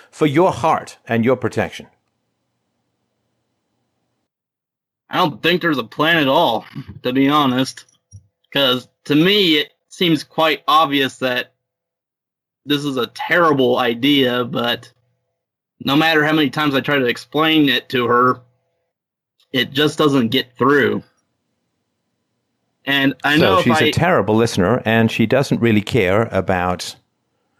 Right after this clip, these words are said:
Speaker 1: what happens to you, and she's certainly willing to put you in a situation to satisfy her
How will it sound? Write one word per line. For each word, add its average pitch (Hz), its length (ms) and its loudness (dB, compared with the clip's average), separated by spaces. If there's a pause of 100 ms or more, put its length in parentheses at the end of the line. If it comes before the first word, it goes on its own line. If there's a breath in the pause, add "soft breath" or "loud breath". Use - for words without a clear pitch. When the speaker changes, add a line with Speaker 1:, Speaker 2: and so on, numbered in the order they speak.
(520)
Speaker 1:
what 117 180 -2
happens 143 440 -2
to 98 100 -6
you, 127 160 0
and 127 100 -2
she's 127 200 -4
certainly 175 320 -2
willing 123 280 0
to 120 100 -4
put 151 280 -4
you 131 140 0
in 120 80 2
a 113 40 0
situation 113 800 -2 (320 soft breath)
to - 80 -6
satisfy 147 600 -2
her 160 420 2